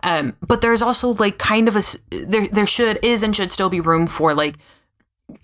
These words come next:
good and interesting, or if not good or interesting, then funny kind of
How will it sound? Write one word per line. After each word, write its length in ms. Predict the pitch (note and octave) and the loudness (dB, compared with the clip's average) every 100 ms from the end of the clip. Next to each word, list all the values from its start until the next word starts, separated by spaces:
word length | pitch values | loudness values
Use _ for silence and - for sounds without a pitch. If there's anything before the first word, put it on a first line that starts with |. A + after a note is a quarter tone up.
| G#3+ | 2
good 260 | - E3 F3+ | 4 4 4
and 220 | G3 E3 | 0 -2
interesting, 600 | D#3+ E3 - F3+ G#3 F#3+ - | -2 -2 -2 -2 -2 -2 -2
or 520 | - E3+ D#3+ D3+ - - - | 2 6 6 4 0 -6 -6
if 160 | D#3+ | 0
not 280 | E3 D3+ D3+ | 0 0 -2
good 160 | F3 D#3 | 0 2
or 100 | D3+ | 2
interesting, 460 | D3+ C#3+ C#3+ C#3+ D3+ | 2 -2 -4 -4 -2
then 180 | D#3 | -2
funny 380 | - D3 F3 F#3 | 0 0 -2 -4
kind 240 | - F#3+ F#3+ | -4 -2 -2
of 200 | F#3 | -2